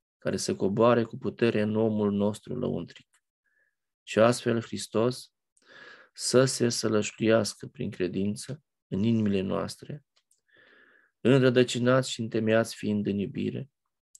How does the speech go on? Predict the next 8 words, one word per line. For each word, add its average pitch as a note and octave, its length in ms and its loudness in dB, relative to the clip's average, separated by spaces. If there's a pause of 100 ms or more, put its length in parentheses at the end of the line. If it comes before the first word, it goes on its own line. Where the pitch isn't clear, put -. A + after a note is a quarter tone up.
(120)
ca A#2 120 -4
să G#2 160 -2
putem A#2+ 340 2
înțelege A2 420 0
împreună G#2 360 0
cu - 240 -12
toți A2+ 400 -2
sfinții G#2+ 680 -6